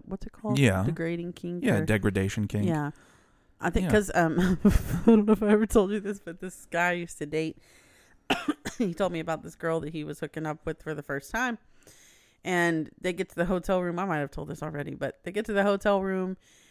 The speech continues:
Speaker 1: and they're fooling around. But a, a little while later, she pulls out, like, a,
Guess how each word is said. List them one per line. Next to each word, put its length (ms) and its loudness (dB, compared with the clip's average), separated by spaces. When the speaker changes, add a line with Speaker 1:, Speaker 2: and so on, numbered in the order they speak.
Speaker 1:
and 600 0
they're 120 -2
fooling 260 0
around. 300 0
But 120 2
a, 300 -2
a 20 0
little 160 0
while 160 4
later, 240 -2
she 140 -10
pulls 260 -4
out, 120 2
like, 180 -4
a, 100 -4